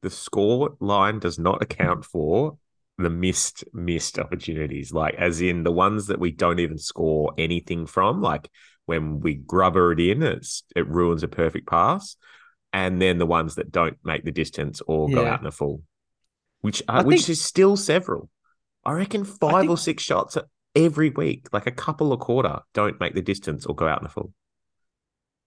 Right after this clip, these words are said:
Speaker 1: You right,
Speaker 2: Yeah,
Speaker 1: mate?
Speaker 2: try.
Speaker 1: You look
Speaker 2: Oh, just
Speaker 1: angry.
Speaker 2: organising tra-, organising tradies from my Dork Talk podcast.
Speaker 1: Yeah, that's all right.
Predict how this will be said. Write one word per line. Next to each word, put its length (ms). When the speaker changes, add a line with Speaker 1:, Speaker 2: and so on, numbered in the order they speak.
Speaker 1:
You 120
right, 200
Speaker 2:
Yeah, 80
Speaker 1:
mate? 160
Speaker 2:
try. 300
Speaker 1:
You 100
look 160
Speaker 2:
Oh, 60
just 180
Speaker 1:
angry. 100
Speaker 2:
organising 300
tra-, 200
organising 460
tradies 400
from 140
my 80
Dork 240
Talk 220
podcast. 560
Speaker 1:
Yeah, 300
that's 260
all 80
right. 220